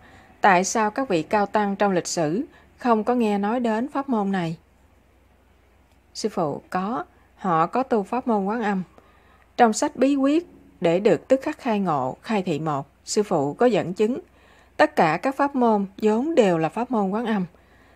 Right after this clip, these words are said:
Tất cả các môn phái thuở ban đầu đều từ pháp môn Quán Âm mà ra. Tất cả các giáo chủ đều dạy pháp môn Quán Âm, nhưng vì chúng ta không hiểu nên mới phân biệt. Hiểu rõ rồi thì không còn phân biệt nữa.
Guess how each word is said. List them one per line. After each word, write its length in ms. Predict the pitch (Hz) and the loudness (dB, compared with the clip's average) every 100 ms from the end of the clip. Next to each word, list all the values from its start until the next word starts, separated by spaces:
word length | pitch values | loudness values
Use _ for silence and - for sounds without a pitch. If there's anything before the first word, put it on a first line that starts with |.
| _ - | _ 0
Tất 260 | 202 - | 0 2
cả 200 | 156 135 - | 0 0 -2
các 140 | 262 | 0
môn 200 | 240 202 | 2 2
phái 340 | - 220 254 | -2 -2 -2
thuở 240 | 311 175 170 | 0 0 2
ban 220 | 226 196 | 0 0
đầu 280 | 190 156 151 - _ _ | -2 -2 -4 -14 _ _
đều 280 | 208 202 170 | 0 2 2
từ 280 | - 180 143 | 2 2 2
pháp 280 | - 233 254 | -4 -4 0
môn 200 | 214 185 | 0 0
Quán 180 | 208 | -2
Âm 180 | 233 180 | -2 -4
mà 140 | 170 135 | -4 -4
ra. 300 | 156 156 - _ - - - - _ _ _ _ _ _ | -6 -6 -10 _ -20 -20 -20 -20 _ _ _ _ _ _
Tất 240 | 294 294 - | -6 -2 0
cả 300 | 175 151 190 | 0 0 -4
các 140 | 277 | -2
giáo 180 | 247 269 | 2 0
chủ 420 | 302 190 143 233 - | 2 2 2 -4 -4
đều 240 | 208 208 160 | 0 2 2
dạy 300 | 151 131 139 | 0 -2 -4
pháp 240 | 240 247 | -6 0
môn 180 | 214 185 | 0 0
Quán 160 | 202 | -2
Âm, 240 | 240 208 175 - _ _ | -4 -4 -6 -10 _ _
nhưng 360 | 233 233 220 214 | 4 4 6 4
vì 120 | 190 | 4
chúng 180 | 254 269 | 2 0
ta 220 | 233 214 | 0 0
không 240 | 233 214 | -2 0
hiểu 400 | 214 147 156 302 - | 0 0 -2 -4 -6
nên 260 | 214 208 190 | 0 2 2
mới 120 | 220 | -2
phân 240 | - 196 | -4 -2
biệt. 240 | 170 139 - - _ _ _ | 0 -2 -4 -16 _ _ _
Hiểu 280 | - 180 202 | 0 4 4
rõ 320 | 285 175 175 | 4 4 2
rồi 340 | 262 214 175 165 - - | 4 4 2 0 -10 -4
thì 340 | 214 185 170 | 0 2 0
không 240 | 165 202 185 | -2 -4 -4
còn 220 | 170 156 | -6 -6
phân 220 | 185 175 | -8 -4
biệt 220 | 147 - | -6 -6
nữa. 280 | 151 139 | -8 -8